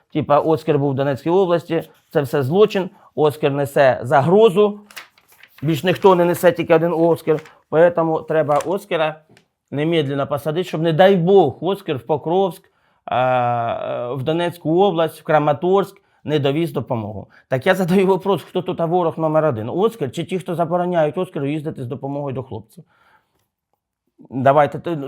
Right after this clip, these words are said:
це вже на державному рівні заборона, понімаєте? Це вже офіційний документ к-, прокуратури, якою завідував раніше пан Кіпер, який зараз губернатор Одеської області, поэтому щас як ніколи бомблять Одесу, тому що він гражданин Російської Федерації, його поставили з прокуратури на губернатора.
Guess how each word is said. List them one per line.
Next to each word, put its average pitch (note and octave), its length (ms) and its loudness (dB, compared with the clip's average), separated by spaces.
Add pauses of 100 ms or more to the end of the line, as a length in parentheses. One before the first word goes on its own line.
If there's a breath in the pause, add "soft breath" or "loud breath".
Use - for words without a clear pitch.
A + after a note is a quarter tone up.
це D3 140 2
вже D3 160 2
на G3 120 4
державному G3+ 640 2
рівні A#3+ 260 2
заборона, A#2+ 520 0
понімаєте? C#3+ 440 -2
Це E3 160 -2
вже D#3+ 160 2
офіційний E3+ 540 -2
документ C3+ 600 -2
к-, C3+ 100 -14
прокуратури, B2+ 840 -2 (440 loud breath)
якою D#3 460 0
завідував D#3+ 420 0
раніше D3 360 -2 (240)
пан C#3+ 340 2
Кіпер, A#3 380 -2
який C#3 240 -6
зараз C#3+ 300 0
губернатор D3+ 500 -4
Одеської D3 320 -4
області, A#2 300 -4
поэтому D3 380 -4
щас D3+ 220 -4
як C#3 120 -6
ніколи D#3+ 380 -2
бомблять B2+ 400 -4
Одесу, D#3 320 -6
тому C3+ 260 -8
що C#3+ 100 -12
він C3 80 -8
гражданин C#3+ 400 -2
Російської B2+ 340 -10
Федерації, F3+ 440 -2
його C#3+ 200 -4 (180 loud breath)
поставили D#3 420 2
з - 40 -12
прокуратури D#3 560 -2
на C#3+ 120 -4
губернатора. A#2+ 540 -8